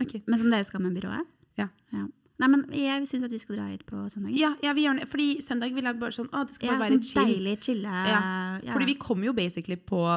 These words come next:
Speaker 1: fredagen, og det rek-, eneste vi rekker er å
Speaker 2: Rett i
Speaker 1: gå
Speaker 2: fest.
Speaker 1: Det er rett i fest, og jeg
Speaker 2: Mm.
Speaker 1: bruker tid på å sette på eyeliner for å si det.
Speaker 2: <laughs>
Speaker 1: Faen, jeg må finne ut av hvordan smi-, hva, har du funnet ut av kjole?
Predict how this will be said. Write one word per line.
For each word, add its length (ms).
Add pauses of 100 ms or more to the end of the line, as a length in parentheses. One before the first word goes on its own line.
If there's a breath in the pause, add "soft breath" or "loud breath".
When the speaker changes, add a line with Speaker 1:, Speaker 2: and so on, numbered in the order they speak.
(100)
Speaker 1:
fredagen, 560
og 140
det 180
rek-, 100
eneste 260
vi 120
rekker 240
er 80
å 80
Speaker 2:
Rett 60
i 20
Speaker 1:
gå 60
Speaker 2:
fest. 340 (100)
Speaker 1:
Det 60
er 220
rett 100
i 40
fest, 260
og 60
jeg 140
Speaker 2:
Mm. 140
Speaker 1:
bruker 240
tid 160
på 80
å 40
sette 180
på 120
eyeliner 240
for 140
å 20
si 140
det. 80
Speaker 2:
<laughs> 300
Speaker 1:
Faen, 120
jeg 120
må 40
finne 200
ut 120
av 60
hvordan 340
smi-, 140
hva, 260
har 200
du 60
funnet 360
ut 60
av 120 (140)
kjole? 360